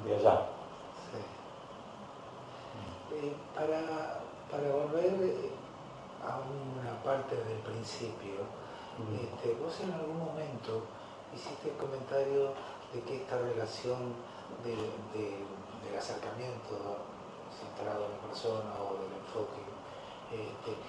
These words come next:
Speaker 2: tiene una radicalización más grande aquí en Buenos Aires. Eh, vos, si yo no entendí mal esto, eh, me gustaría saber esta opinión tuya, o sea, de dónde,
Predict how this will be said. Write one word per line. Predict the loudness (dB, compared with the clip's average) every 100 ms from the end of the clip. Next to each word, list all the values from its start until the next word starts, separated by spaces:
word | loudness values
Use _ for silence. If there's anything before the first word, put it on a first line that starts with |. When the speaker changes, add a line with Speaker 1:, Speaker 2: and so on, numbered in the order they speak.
| -10 -10 -10 -10 -10 -6
Speaker 2:
tiene | 0 2 2
una | 2
radicalización | 4 4 4 2 2 -2 2 2
más | 2 2
grande | 2 4
aquí | 4 2
en | 4
Buenos | 2 0 2
Aires. | 2 2 0 -4 -6 -6 -4 -4 -4 -6 -8 -8 -4
Eh, | 0 4 4 4 2 -6 -8 -8 -6 -6 -4 0
vos, | 0 0 -4 -6 -6 -8 -6 -6 -6 -6 -8 -6 -4 -2 -2 -4
si | -4 0 2
yo | 2
no | 2
entendí | 0 2 2
mal | 0 0
esto, | 0 -2 -4 -4 -6 -6 -6 -4 -2 -2
eh, | 0 2 4 4 2 0
me | 8
gustaría | 8 8 8 8
saber | 8 10 12
esta | 10 6 4
opinión | 4 4 6 6
tuya, | 6 4 6 6
o | 6
sea, | 4 6
de | 6 8
dónde, | 6 6